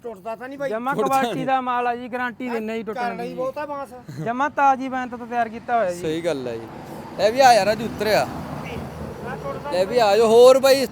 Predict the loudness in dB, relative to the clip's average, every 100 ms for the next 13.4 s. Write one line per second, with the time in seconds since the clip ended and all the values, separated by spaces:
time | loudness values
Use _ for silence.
0 | 4 6 6 6 6 6 6 4 2 2
1 | -2 -4 -4 -2 0 8 8 8 0 0
2 | 4 8 8 6 2 4 4 4 2 2
3 | 2 2 2 2 4 2 2 2 2 -2
4 | -18 0 2 2 0 -2 -2 -2 -2 2
5 | 2 2 -2 -4 -2 -2 -4 -4 0 0
6 | 4 4 4 0 -2 -2 0 0 -4 -4
7 | -6 -6 -6 -6 -4 -4 -4 -6 -8 -4
8 | -2 -2 -2 -4 -10 -20 -18 -4 0 0
9 | 0 -2 0 -2 2 4 4 2 -4 -2
10 | -4 -2 -2 -2 -2 -4 -4 -6 -4 -2
11 | 0 0 -2 -8 -10 -8 -2 2 2 2
12 | 0 0 -4 -8 -8 -8 -6 -4 -4 -2
13 | -2 0 -2 -4